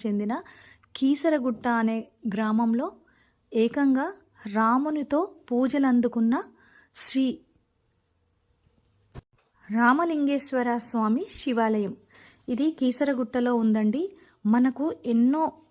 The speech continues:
యుగ యుగాల నాటి నుంచి వస్తున్న శైవ క్షేత్రాలలో ఈ కీసరగుట్టలో ఉన్న శైవ క్షేత్రం ఒకటి.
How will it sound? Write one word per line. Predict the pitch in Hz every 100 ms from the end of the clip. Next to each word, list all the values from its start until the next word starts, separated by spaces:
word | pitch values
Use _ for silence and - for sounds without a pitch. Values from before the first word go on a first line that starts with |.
| _ -
యుగ | 233 220 247
యుగాల | 269 240 220 269 294 302
నాటి | 277 254 247
నుంచి | 240 226 269
వస్తున్న | 240 214 - 226 285
శైవ | 311 240 226 269
క్షేత్రాలలో | 269 254 240 233 220 214 240
ఈ | 330 254
కీసరగుట్టలో | - 240 226 254 233 220 233 226
ఉన్న | 214 233
శైవ | 247 220 208 220
క్షేత్రం | - 208 214 208
ఒకటి. | 202 196